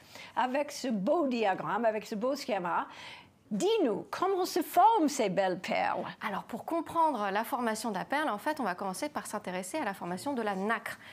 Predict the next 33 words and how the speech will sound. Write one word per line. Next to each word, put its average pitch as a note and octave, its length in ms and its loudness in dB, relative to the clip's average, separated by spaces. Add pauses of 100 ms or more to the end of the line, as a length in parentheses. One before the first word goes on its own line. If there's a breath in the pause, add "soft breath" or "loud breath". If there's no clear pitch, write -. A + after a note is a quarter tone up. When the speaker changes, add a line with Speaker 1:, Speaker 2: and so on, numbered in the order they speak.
(200 loud breath)
Speaker 2:
La F#3 80 0
nacre, C#4 240 0
c'est B3 120 -4
cette G3+ 200 -4
matière A#3 600 0
un G3+ 120 0
petit - 140 -12
peu B3+ 140 -4
irisée G#3 380 -2
qu'on C#4+ 140 -2
va G#3+ 100 0
retrouver G3+ 380 -4
à C#4 80 0
l'intérieur G3+ 480 -4
de G3 80 -6
nos A#3+ 160 -4
coquillages. - 680 -10 (400 loud breath)
Alors, F#3 200 0
sur E4 260 0
ce F#3 640 0
schéma, F3+ 380 -4 (380 loud breath)
nous A#3 160 0
avons B3+ 300 2
un, F#3+ 400 0
une F3+ 200 -4
coupe, - 360 -4
un G#3+ 120 -2
schéma B3 240 -2
en G3+ 120 0
coupe C#4+ 280 -6
d'un A3 140 -2
coquillage D4 480 -2
bivalve. G3 480 -2